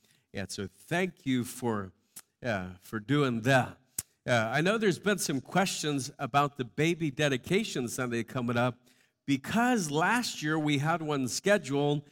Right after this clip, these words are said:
and then it got covided out. Um, so it was right during that time period when we didn't have,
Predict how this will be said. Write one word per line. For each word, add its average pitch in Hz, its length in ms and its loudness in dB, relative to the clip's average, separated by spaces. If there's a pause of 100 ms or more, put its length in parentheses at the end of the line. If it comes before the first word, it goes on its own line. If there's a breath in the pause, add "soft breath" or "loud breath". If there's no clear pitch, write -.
(240 soft breath)
and 123 160 0
then 165 180 4
it 156 160 -2
got 151 300 2
covided 156 640 0
out. 135 420 0 (560 loud breath)
Um, 120 400 2
so 139 220 -2
it 131 40 -2
was 131 200 -2
right 147 200 2
during 147 260 0
that 127 240 0
time 151 280 0
period 135 380 -2
when 123 180 0
we 120 120 0
didn't 135 280 -4
have, 123 540 -2